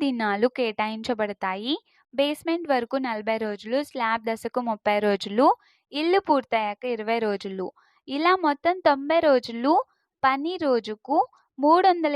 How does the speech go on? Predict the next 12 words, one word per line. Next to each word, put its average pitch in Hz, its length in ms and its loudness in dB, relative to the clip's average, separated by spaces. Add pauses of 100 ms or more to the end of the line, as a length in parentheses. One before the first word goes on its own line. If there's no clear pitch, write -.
ఏడు 220 200 -4
రూపాయల 214 300 -2 (100)
చొప్పున 214 300 -8 (140)
పైసలు 233 480 -2
మీ 311 140 -4
ఖాతాలో 208 500 -2
జమ 214 160 -8 (120)
అవుతాయి. 202 360 -8 (100)
ఇలా 233 160 -2 (120)
చేస్తే 233 280 -6 (120)
మీకు 220 180 -12 (140)
దాదాపుగా 208 500 -4